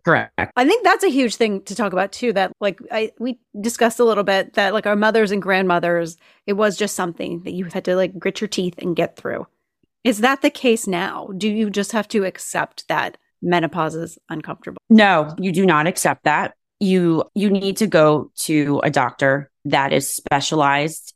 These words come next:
Speaker 1: in menopause, that, that knows hormone, about hormones, and not just someone that's gonna give you a patch or just pellets, but can look at the whole picture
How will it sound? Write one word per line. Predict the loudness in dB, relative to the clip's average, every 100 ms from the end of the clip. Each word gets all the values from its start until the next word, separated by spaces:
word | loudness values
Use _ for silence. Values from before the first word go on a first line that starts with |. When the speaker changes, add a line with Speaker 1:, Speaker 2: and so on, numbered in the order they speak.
| -6
Speaker 1:
in | -2 2 2 0
menopause, | 0 2 0 -2 -2 -2 -4 -4
that, | -2 0
that | 0 4
knows | 6 8 6 6 0
hormone, | -6 2 4 4 2 0
about | 0 0 -2 -4
hormones, | -4 -2 -2 -2 -4 -6 -16 -20 -20 2
and | 4
not | 4 4
just | 0 2
someone | 2 4 4
that's | 2
gonna | 0 -2
give | -2 -2
you | -4
a |
patch | -4 -2 0 -2 -4
or | -4
just | -4 -10 _ _
pellets, | -4 2 2 2
but | 0 -2 -2 -10 -20 _ 2
can | 4 6
look | 4
at | 2 0
the |
whole | -4 2 4 4 4 0
picture | -2 -6 -2 0 0 -2